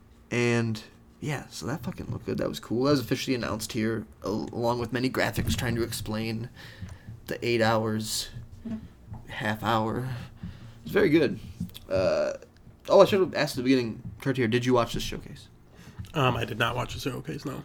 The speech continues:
Speaker 1: Okay, it's okay if not, 'cause there really wasn't that much new things to see, I will say.
Speaker 2: Yeah.
Speaker 1: Uh,
Speaker 2: No,
Speaker 1: uh,
Speaker 2: I just watched the I G N dude talk about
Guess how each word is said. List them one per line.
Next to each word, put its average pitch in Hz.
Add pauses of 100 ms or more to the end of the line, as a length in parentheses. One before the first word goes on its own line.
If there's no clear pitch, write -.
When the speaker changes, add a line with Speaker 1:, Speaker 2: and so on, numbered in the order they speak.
(140)
Speaker 1:
Okay, -
it's 117
okay 113
if -
not, -
'cause 143
there 151
really 208
wasn't 151
that 135
much 123
new 123
things 117
to -
see, -
I -
will -
say. - (180)
Speaker 2:
Yeah. 131 (120)
Speaker 1:
Uh, 80 (320)
Speaker 2:
No, 131
Speaker 1:
uh, 110
Speaker 2:
I 120
just 123
watched 113
the 113
I 120
G 120
N 127 (160)
dude 135
talk 131
about 143